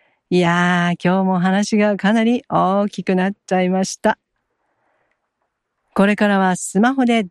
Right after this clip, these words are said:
ドキって見ても、ドキドキせずに落ち着いてやれるでしょうか。勝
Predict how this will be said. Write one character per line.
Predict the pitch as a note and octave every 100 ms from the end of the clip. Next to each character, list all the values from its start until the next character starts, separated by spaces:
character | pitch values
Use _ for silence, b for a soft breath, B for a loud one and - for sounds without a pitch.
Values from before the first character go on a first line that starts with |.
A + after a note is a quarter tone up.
| _
ド | A#3 D4+
キ | - C#4 -
っ | _ _ -
て | C#4 - -
見 | G#3+ F3+
て | F3
も、 | D#3 D#3 _ _ _
ド | - E3
キ | F3
ド | D3+
キ | C3+
せ | - D#3+
ず | F3+
に | F3+ - _ -
落 | F#3
ち | F3+ -
着 | G#3 G#3
い |
て | G#3+
や | G3 E3
れ | F#3 B3
る | D4+
で | C4 G#3+
し | F3
ょ | D#3
う |
か。 | D3+ - _ _ _ _ _ _ _ _ _ _ _ _ _ -
勝 | F#3